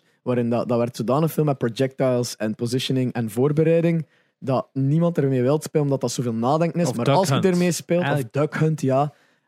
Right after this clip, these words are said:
Speaker 1: Of, maar als je ermee speelt, amai, dan zijn we wel een van de fucking
Speaker 2: Ja,
Speaker 1: beste,
Speaker 2: hetzelfde met
Speaker 1: hè.
Speaker 2: Bugs Bunny. Die zijn projectile game is zo waanzinnig,
Speaker 1: Ja, ja.
Speaker 2: dat je ook inderdaad gewoon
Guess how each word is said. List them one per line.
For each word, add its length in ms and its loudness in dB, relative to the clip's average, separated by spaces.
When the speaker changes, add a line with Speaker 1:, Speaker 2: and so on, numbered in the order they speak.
Speaker 1:
Of, 180 -4
maar 120 2
als 160 2
je 80 0
ermee 200 2
speelt, 340 -2
amai, 200 -4
dan 100 -2
zijn 140 -4
we 60 0
wel 100 2
een 120 2
van 140 -2
de 80 -6
fucking 360 -6
Speaker 2:
Ja, 60 -2
Speaker 1:
beste, 140 -4
Speaker 2:
hetzelfde 260 2
met 120 0
Speaker 1:
hè. 60 -2
Speaker 2:
Bugs 240 -4
Bunny. 220 -2
Die 120 -2
zijn 140 -6
projectile 500 -6
game 220 -6
is 120 -12
zo 240 0
waanzinnig, 680 -4
Speaker 1:
Ja, 460 -2
ja. 160 -4
Speaker 2:
dat 140 -4
je 80 -4
ook 200 -4
inderdaad 400 -2
gewoon 320 -4